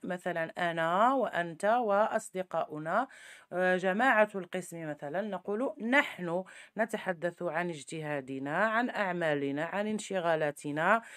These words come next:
عن مواظبتنا، وعن الدروس التي نقوم بها، نتحدث عن الأهداف التي ننوي القيام بها، نقول: "نحن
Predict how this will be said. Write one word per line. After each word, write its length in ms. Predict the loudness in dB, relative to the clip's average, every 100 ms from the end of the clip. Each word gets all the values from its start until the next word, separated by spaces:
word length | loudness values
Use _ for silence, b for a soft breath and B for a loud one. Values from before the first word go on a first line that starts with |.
| B B
عن 280 | 4 4 4
مواظبتنا، 1120 | 2 4 4 2 0 0 -4 -8 -2 2 2
وعن 460 | 2 2 2 2
الدروس 640 | 0 0 -2 0 -2 -2
التي 320 | -6 -6 -6 -4
نقوم 460 | -6 -8 -12 -10
بها، 300 | -10 -4 -2
نتحدث 640 | 0 0 0 0 0 0
عن 440 | 2 4 4 2 -2 b b b
الأهداف 600 | -2 0 0 2 2 2
التي 460 | 0 -2 -2 -4 -4
ننوي 540 | -2 2 2 2 0
القيام 580 | -2 -4 -6 -4 -2 -4
بها، 400 | -6 -8 -2 -2
نقول: 460 | -2 -4 -6 -6 -6
"نحن 480 | -6 -6 -2 0